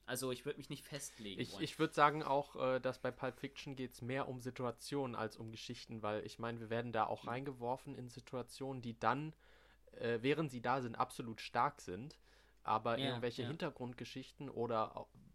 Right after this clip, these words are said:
Speaker 2: wenn man ihn das erste Mal sieht, äh, wie ich vor kurzem, äh, denkt man sich hier so, was soll das eigentlich? Der Film ist aber trotzdem
Speaker 1: Hm.
Speaker 2: interessant in diesen Situationen.
Speaker 1: Okay, also ich, ich würde da,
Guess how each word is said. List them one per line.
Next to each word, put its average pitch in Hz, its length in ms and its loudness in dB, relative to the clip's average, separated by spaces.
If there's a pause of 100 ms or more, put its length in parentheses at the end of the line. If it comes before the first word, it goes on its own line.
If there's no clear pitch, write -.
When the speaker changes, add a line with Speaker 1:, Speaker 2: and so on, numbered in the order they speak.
(120)
Speaker 2:
wenn 117 140 -2
man 117 140 -2
ihn 113 100 -8
das 110 120 -8
erste 127 300 -2
Mal 117 200 0
sieht, 123 360 -8
äh, 107 260 0
wie 107 100 -8
ich - 160 -10
vor - 140 -8
kurzem, - 400 -10 (380)
äh, 117 240 4
denkt 123 240 0
man 117 140 0
sich 113 180 -6
hier 110 240 -2
so, 107 160 -4
was 98 140 -4
soll 131 200 4
das 92 220 -2
eigentlich? 95 720 -8 (280)
Der - 160 -2
Film 135 160 -4
ist - 80 -8
aber 110 160 -4
trotzdem 131 340 -2
Speaker 1:
Hm. 117 40 -6
Speaker 2:
interessant 117 500 -8
in 127 180 -6
diesen 113 220 -8
Situationen. 104 600 -8 (480)
Speaker 1:
Okay, 143 380 0
also 113 240 2
ich, - 420 -8 (120)
ich - 340 -18 (800)
würde 135 220 -4
da, 143 140 -4